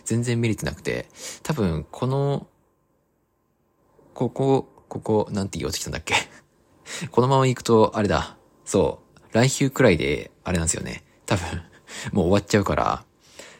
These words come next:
だからなるべく早めに見たいなって思ってるんですけども、まあなかなかちょっと時間が合わずって感じですね。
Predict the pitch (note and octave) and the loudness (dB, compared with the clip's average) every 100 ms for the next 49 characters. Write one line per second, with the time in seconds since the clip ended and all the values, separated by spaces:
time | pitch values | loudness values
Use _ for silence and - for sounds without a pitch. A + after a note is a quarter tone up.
0 | _ - A#2 F2+ G2 B2 C3 C3+ B2 A2 | _ -6 -4 -2 -4 -2 -4 -4 -2 0
1 | A2+ A#2 A2+ G#2 G#2+ A#2+ G2+ F#2+ - F2 | 0 0 0 -2 -2 -2 0 -2 -2 -4
2 | F2 E2+ F2+ D#2+ F2+ C#2 C2 - - F#2+ | -4 -4 -4 -4 -6 -8 -8 -10 -6 -4
3 | F2 G#2 G#2+ G#2 - - - F2+ E2 E2+ | -4 -6 -6 -6 -8 -12 -8 -4 -4 -2
4 | D#2 D2+ - F2 E2+ E2+ D#2+ _ - D2 | -2 -2 -4 -4 -4 -8 -12 _ -12 -10
5 | D2 - - - | -8 -8 -8 -14